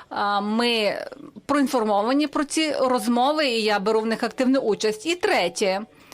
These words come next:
сьогодні ми зробили перший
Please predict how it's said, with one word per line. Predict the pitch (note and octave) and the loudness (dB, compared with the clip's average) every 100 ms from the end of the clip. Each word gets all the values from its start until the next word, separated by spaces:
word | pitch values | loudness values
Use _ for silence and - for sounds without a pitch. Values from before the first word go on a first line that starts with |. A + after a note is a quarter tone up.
| - | -18
сьогодні | - G4 D#4 C#4 G3+ F#3 G#3 A3 B3 - _ _ _ - - - _ _ _ _ _ - _ - _ _ _ - _ _ _ _ _ _ _ - - - | -4 0 2 2 2 0 -4 -2 -4 -8 _ _ _ -20 -20 -20 _ _ _ _ _ -20 _ -20 _ _ _ -20 _ _ _ _ _ _ _ -20 -20 -2
ми | C4 C4 | 0 2
зробили | C4+ A#3 C4 C4 | 2 2 0 0
перший | - A3+ G#3+ - - G#3 G3+ | 0 0 0 -2 -2 -2 -4